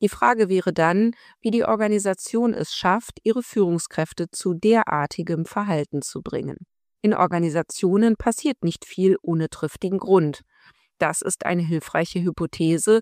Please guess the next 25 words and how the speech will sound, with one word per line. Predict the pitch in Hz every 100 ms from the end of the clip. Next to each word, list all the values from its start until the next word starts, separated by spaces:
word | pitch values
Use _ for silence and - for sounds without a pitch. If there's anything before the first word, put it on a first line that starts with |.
| - - -
die | 220 -
ebenfalls | 311 269 208 190 -
dazu | - 180 - -
dient, | 180 175 185 202 -
den | 190 196
Geschehnissen | 202 - 185 180 185 - 196
nicht | 185 -
gleich | - 175 180 -
abwertend | 226 - - 147 - - - -
zu | - -
begegnen. | 160 190 175 - - 180 _ _ _ _
Könnte | - 156 143 -
es | - -
also | - 143 - -
sein, | - - 147 190 180 - - _
dass | 170 175
das | - 165
Schreien | - - - 127 165 190 185
als | - 160 151 -
Führungsmittel | - - 180 233 240 - 214 208 - 214 -
eingesetzt | 170 196 190 196 - -
wird, | - 104 - - - _
um | 214 190
damit | 160 156 190 - -
ein | 170